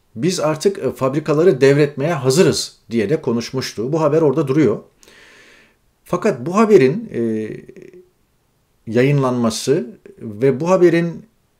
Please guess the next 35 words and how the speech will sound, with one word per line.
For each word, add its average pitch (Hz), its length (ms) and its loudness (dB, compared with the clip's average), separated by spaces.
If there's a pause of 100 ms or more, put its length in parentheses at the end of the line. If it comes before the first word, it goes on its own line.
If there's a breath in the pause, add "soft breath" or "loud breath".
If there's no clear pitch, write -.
(920)
üzerine 127 460 0
Memduh 131 440 -4
Bayraktaroğlu'nun 127 920 2
paylaştığı 110 640 -4
tweet 190 300 -4
üzerine 113 520 -2
büyük 220 220 4
bir 202 60 4
rahatsızlığa 147 480 2
yol 92 160 0
açtı. 185 340 -12 (800 loud breath)
Türk-, 185 260 -6
e, 139 200 2
Türkiye'de 185 500 4
böyle. 156 220 4
Yani 117 340 -2
siyasetçiler 143 840 2
veya 127 200 2
iş 131 160 -4
adamları 120 400 0
veya 120 180 4
gazeteciler 120 600 -2
bir 117 80 0
laf 135 160 -2
söylüyorlar 101 600 -2
veya 117 240 2
bir 120 220 -2
aksiyon 127 360 -4
alıyorlar. 92 380 -4
Erdoğan 117 380 0
Bayraktar 113 360 0
örneğinde 110 440 2
de 101 60 -2
onu 95 260 -6
görmüştük. 101 580 -6